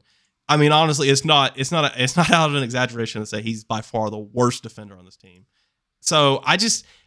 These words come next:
I don't know if there's necessarily a place in Atlanta for A J Griffin as things stand now. Like, I know this might be a bit hot take-ish, and, which is allowed because, you know, obviously you can doom a little bit when you're, you know, you're just frustrated with things. And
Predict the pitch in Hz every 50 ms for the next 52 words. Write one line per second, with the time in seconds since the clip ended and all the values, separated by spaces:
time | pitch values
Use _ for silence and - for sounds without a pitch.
0 | _ _ _ - 180 220 247 269 254 - - - 180 175 175 180 190 208 226 226
1 | 220 196 185 - 196 175 160 147 160 160 175 175 - - 196 180 180 175 139 143
2 | 139 - - 156 160 185 196 - - 170 160 143 135 143 151 180 185 175 - 127
3 | 135 135 135 139 123 131 143 143 147 143 - 127 135 131 - - 135 123 - -
4 | - - 127 127 123 113 123 147 156 131 110 110 113 110 110 110 123 131 147 156
5 | 165 165 165 135 156 156 151 139 151 147 139 139 139 - - 143 139 131 - -
6 | 143 143 - - 127 120 - 123 113 110 - _ _ _ _ _ _ - 170 -
7 | - 247 220 208 165 147 135 135 131 131 127 - 131 123 135 131 110 104 104 110
8 | 120 123 123 - - - 196 247 - - 156 135 165 165 160 147 131 123 117 117
9 | 107 107 110 107 98 110 107 107 107 110 - 123 107 95 98 113 123 123 120 -
10 | - - 127 127 127 - 110 107 104 104 117 _ 107 101 98 98 104 104 101